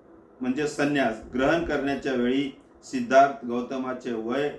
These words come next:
अवघे एकोणतीस वर्षाचे होते. लोक त्यांची आठवण करून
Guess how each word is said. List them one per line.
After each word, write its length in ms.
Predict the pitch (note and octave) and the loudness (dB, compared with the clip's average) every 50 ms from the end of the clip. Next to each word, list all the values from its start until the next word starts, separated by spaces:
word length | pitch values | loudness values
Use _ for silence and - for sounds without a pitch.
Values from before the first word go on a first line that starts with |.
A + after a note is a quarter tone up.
| - - | -10 -8
अवघे 360 | - A#2 A#2+ A#2+ A#2 A#2+ B2+ | -6 -4 -2 -2 0 2 2
एकोणतीस 920 | C3 C3 B2+ A#2+ A2+ A2 - - B2+ B2 B2 A#2 - D3+ D3+ C#3+ - - | 2 2 0 -4 -6 -6 -6 -4 -2 -2 -2 -2 -2 -4 -6 -6 -6 -6
वर्षाचे 480 | B2+ B2 A2 G#2+ - B2 A#2 A2 - A#2+ | -6 -6 -6 -4 -4 -4 -4 -2 -2 -4
होते. 440 | A2 G2+ G2 F2+ - - D#2+ D#2 - - _ - - - - - - - - - - - - - - - - - - - - - - - - | -2 -2 -4 -6 -8 -14 -18 -18 -20 -20 _ -20 -20 -20 -20 -20 -20 -20 -20 -20 -20 -20 -20 -20 -20 -20 -20 -20 -20 -20 -20 -20 -20 -12 -4
लोक 340 | A#2 A#2+ C#3 D3+ D#3 D3+ - | 0 4 4 4 4 2 0
त्यांची 320 | D3 C#3 C3+ C3 C3+ C#3+ | -2 -2 -2 0 0 0
आठवण 380 | C3+ B2 A#2+ - - C#3+ D3 C#3+ | 0 0 0 0 0 0 0 -2
करून 440 | B2 - C3+ C3 C3 A#2+ G#2+ G2 | -2 -2 0 0 0 0 0 -4